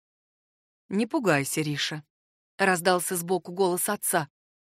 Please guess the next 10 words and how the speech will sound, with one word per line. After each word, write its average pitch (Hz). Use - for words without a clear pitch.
«Вижу, 143
ты 226
пришла 156
в -
себя. 185
Мы 196
в 202
горячем 247
родовом 202
источнике. 151